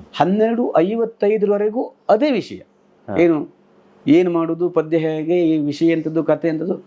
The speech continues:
Speaker 1: ಆಯ್ತು, ಹನ್ನೊಂದು, ಹನ್ನೆರಡು ಐವತ್ತೈದರ ಕೂಡ, "ಆಯ್ತು ಸರ್, ನಾನು ಹೊರಡ್ತೇನೆ." ಅಂದ್ರೆ ಈ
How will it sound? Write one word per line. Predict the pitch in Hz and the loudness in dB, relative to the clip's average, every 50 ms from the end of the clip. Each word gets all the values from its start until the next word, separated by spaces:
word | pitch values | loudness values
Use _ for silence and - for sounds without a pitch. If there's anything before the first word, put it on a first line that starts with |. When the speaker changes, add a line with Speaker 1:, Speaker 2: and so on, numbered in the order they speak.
| _ - - _ _ - - | _ -20 -20 _ _ 0 2
Speaker 1:
ಆಯ್ತು, | - - - 156 | 2 2 2 2
ಹನ್ನೊಂದು, | 156 185 185 190 196 180 170 - - | 2 2 2 0 0 -2 -2 -2 -2
ಹನ್ನೆರಡು | 165 170 185 180 180 185 180 | -2 0 0 0 2 2 4
ಐವತ್ತೈದರ | 165 170 156 165 165 156 156 151 | 2 2 2 0 0 0 -2 -4
ಕೂಡ, | 147 - 175 | -4 -6 -6
"ಆಯ್ತು | - 123 104 - | -6 -6 -6 -4
ಸರ್, | 104 87 | -6 -6
ನಾನು | 92 87 82 85 | -6 -6 -8 -6
ಹೊರಡ್ತೇನೆ." | 98 95 90 - 87 90 87 - - - - - - - - | -6 -6 -6 -6 -12 -12 -12 -14 -18 -20 -20 -20 -20 -10 -4
ಅಂದ್ರೆ | 110 123 135 127 104 101 - - - _ _ _ - - - - _ _ - - | 0 2 2 2 2 0 -4 -6 -10 _ _ _ -20 -20 -20 -20 _ _ -6 -2
ಈ | 139 151 170 185 196 202 202 196 185 170 156 147 143 135 127 120 | 0 2 4 4 4 4 4 4 4 2 2 2 2 2 0 -2